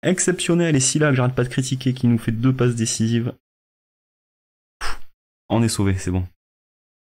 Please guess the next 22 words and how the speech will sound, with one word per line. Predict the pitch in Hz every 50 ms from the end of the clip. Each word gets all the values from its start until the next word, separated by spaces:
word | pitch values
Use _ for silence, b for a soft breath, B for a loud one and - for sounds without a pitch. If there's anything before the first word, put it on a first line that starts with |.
| _ _ _ _ _ _ _ _ _ _ -
La | 107 98 92
connerie | - - 110 107 104 104
de | 95
Bodiger | 104 104 98 95 95 101 101
nous | 101 98
aura | 90 92 87
pas | 98 95
porté | - - - - 92
préjudice. | - - 92 87 85 82 82 - - - - _ _ _ _ _ _ _ _ _ _ _ _ _ _ _ _ _ _ _ _ _ _
Par | - -
contre, | - - 98 95
Bodiger, | 98 92 95 92 104 110
il | 107
va | 98 90
pas | - - 113 117
revoir | 110 107 107 104 107 107 104
l'équipe | 101 98 - - 98 -
une | - 107
avant | 101 95 95 95
un |
petit | 98 - 95
moment. | 90 92 95 110 131 131